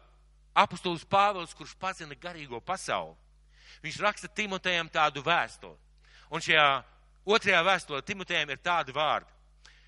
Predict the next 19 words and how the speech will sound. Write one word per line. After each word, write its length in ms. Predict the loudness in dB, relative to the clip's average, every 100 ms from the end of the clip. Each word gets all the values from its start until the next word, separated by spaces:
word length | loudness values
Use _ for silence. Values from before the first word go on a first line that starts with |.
| _ _ _
Trešā 380 | 0 2 4 2
nodaļa, 400 | 2 -2 -2 -6 -8
sākot 360 | -8 -8 -8 -10
no 80 | -4
piecpadsmitā 580 | -2 -2 -6 -4 -4 0
panta. 400 | 0 0 -4 -18 _ _ _ _ _ _ _ _ _ _ 0
"Ka 100 | 2
tu 140 | 2
no 180 | 2 2
mazām 500 | 2 0 2 2 2
dienām 500 | -4 -2 0 0 -2
zini 300 | -6 -8 -8
svētos 640 | -12 0 2 2 -4 -6
rakstus, 720 | 0 0 0 -8 -18 -20 -20 _ _ _ _ _ _ _
kas 160 | 0 0 0 -6
spēj 640 | 4 8 8 6 2 -2 -12 _ _ _
padarīt 720 | 4 4 4 -2 -2 -6 -8 -20 _ _
tevi 440 | -2 0 0 -4 -12 _ _
gudru. 440 | -14 -12 -12 -14